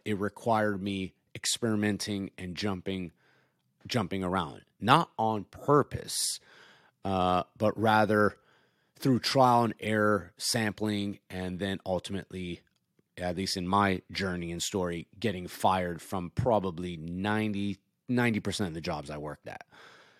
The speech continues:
Uh, my first job was Jack in a Box, uh, and I worked there for three days, and I quit. I, I, I hated, I hated it. I disliked the people I work with. I never went back to even pick up my paycheck.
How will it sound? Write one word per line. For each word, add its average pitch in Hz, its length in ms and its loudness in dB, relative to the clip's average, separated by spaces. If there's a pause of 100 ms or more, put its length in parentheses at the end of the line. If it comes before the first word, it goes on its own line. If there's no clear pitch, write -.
(600)
Uh, 110 260 2
my 135 120 4
first 139 220 6
job 131 200 10
was 107 160 2
Jack 113 280 4
in 113 60 -2
a 101 40 -2
Box, 101 480 2 (380)
uh, 95 480 4 (840)
and 95 400 -2
I 92 40 2
worked 95 220 2
there 98 120 0
for 87 140 -10
three 101 300 0
days, 95 560 2 (460)
and 71 100 -12
I 67 80 -12
quit. - 380 -2 (340)
I, 78 280 -10 (300)
I, - 200 -10 (120)
I 80 100 -10
hated, 90 580 -10 (120)
I 90 80 -10
hated 92 380 -6
it. 101 240 -2
I 87 100 -8
disliked 87 400 -4
the - 60 -16
people 87 260 -4
I 82 80 0
work 104 300 2
with. 107 300 2
I 123 80 2
never 135 200 4
went 113 200 2
back 107 180 6
to 107 100 -2
even 95 140 2
pick - 220 -4
up - 100 -4
my 71 220 -12
paycheck. - 600 -4